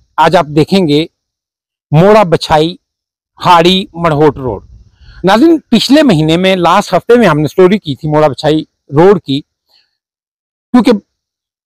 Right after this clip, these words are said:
वर्स्ट कंडीशन थी, बुरी हालत थी सड़क की, जिस पे हमने स्टोरी की और उस पे, अ, एडमिन इंतजामिया ने, जिला इंतजामिया ने, ब्लॉक इंतजामिया ने एक्शन किया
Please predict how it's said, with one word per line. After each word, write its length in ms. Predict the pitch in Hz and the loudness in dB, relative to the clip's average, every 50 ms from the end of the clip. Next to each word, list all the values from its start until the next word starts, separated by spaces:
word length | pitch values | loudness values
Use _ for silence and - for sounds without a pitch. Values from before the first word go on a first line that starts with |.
| _ _ _ - | _ _ _ -8
वर्स्ट 400 | 160 156 185 247 285 277 - - _ - | -2 0 2 2 2 2 0 -4 _ -2
कंडीशन 460 | 190 170 151 143 127 - - 143 131 | -2 0 0 -2 -2 -4 -4 -6 -6
थी, 180 | - 151 143 | -4 -6 -6
बुरी 300 | 147 131 139 190 220 226 | -6 -2 0 0 2 2
हालत 320 | 202 139 147 156 165 185 - _ - | 2 2 2 2 0 0 -2 _ -2
थी 140 | 151 139 127 | -2 -2 -2
सड़क 300 | - - 143 127 123 - _ | -4 -4 -2 -2 -4 -4 _
की, 200 | - 123 131 - - _ _ _ - | -10 -8 -8 -10 -12 _ _ _ -4
जिस 160 | 156 160 - | -2 -2 0
पे 120 | - 165 151 | 0 0 2
हमने 300 | 151 143 143 147 143 135 | 2 2 0 0 -2 -2
स्टोरी 300 | - - 170 160 170 160 | 0 2 2 2 2 0
की 200 | - 180 185 214 | 0 -2 -2 -2
और 180 | 202 185 165 | -2 -2 -2
उस 240 | 165 185 170 - _ _ - | 0 -2 -4 -4 _ _ 0
पे, 160 | 160 143 147 147 - _ _ _ _ _ _ _ _ _ _ _ _ _ _ _ - | 2 2 2 2 0 _ _ _ _ _ _ _ _ _ _ _ _ _ _ _ -4
अ, 100 | 131 139 135 135 135 135 139 139 139 143 143 - - _ - | -2 0 2 2 2 2 2 2 2 2 0 -2 -6 _ -4
एडमिन 280 | 175 175 175 190 202 214 | -2 0 2 2 2 2
इंतजामिया 600 | 214 190 175 190 170 165 175 170 175 190 196 196 | 2 2 2 2 2 2 2 2 2 2 2 2
ने, 240 | 175 156 147 170 - - | 2 0 -2 -2 -4 -4
जिला 200 | 160 170 185 196 | 0 0 2 4
इंतजामिया 500 | 185 170 151 165 151 151 151 147 151 151 | 2 2 0 0 -2 0 0 0 0 -2
ने, 80 | 151 156 | -2 -2
ब्लॉक 340 | 135 131 151 156 170 151 190 | -2 -2 -2 -2 -2 -4 -8
इंतजामिया 540 | 160 135 131 139 139 143 147 151 165 165 147 | -10 -10 -6 -4 -2 -2 0 0 0 0 0
ने 140 | 135 131 | -2 -4
एक्शन 460 | 139 - - 147 151 - - 180 170 143 | -6 -6 -4 -6 -6 -4 -2 -2 -2 -2
किया 340 | - 151 143 139 151 160 | 0 0 2 2 2 0